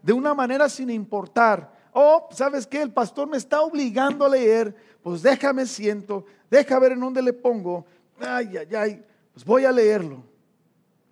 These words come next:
De esa ma-, de esa actitud Dios no quiere, porque no nos van a be-, beneficiar absolutamente nada. Tienes que tener reverencia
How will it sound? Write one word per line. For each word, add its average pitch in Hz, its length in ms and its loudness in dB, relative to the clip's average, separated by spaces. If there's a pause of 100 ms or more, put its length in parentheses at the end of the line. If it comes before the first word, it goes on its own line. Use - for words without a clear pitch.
(500)
De 190 60 -6
esa 202 160 -6
ma-, 196 120 -8
de 170 140 -6
esa 208 140 -8
actitud 208 360 -14
Dios 190 220 -10
no 175 160 -16
quiere, 196 240 -8
porque 156 240 -16
no 175 100 -14
nos 185 140 -16
van 185 160 -8
a 185 40 -14
be-, 165 220 -14
beneficiar 147 640 -10 (260)
absolutamente 165 800 -10
nada. 139 360 -20 (380)
Tienes 233 240 -4
que 240 100 -10
tener 226 280 -4
reverencia 262 800 -2